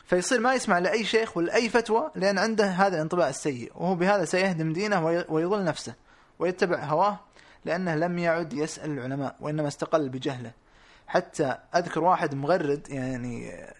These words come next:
يقول: "يا أخي دام إنهم يحللون ويتراجعون عن كل شيء، وش يضمننا بكرة بيحللون الخمر؟"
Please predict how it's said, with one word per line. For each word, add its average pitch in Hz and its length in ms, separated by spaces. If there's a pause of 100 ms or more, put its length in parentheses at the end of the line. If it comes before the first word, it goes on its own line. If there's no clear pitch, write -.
(140)
يقول: 180 280
"يا 262 160
أخي 214 160
دام 233 220
إنهم 202 320
يحللون 202 640
ويتراجعون 175 680
عن 147 160
كل 160 160
شيء، 143 160
وش 453 140
يضمننا 269 380
بكرة 196 220
بيحللون 170 520
الخمر؟" 135 400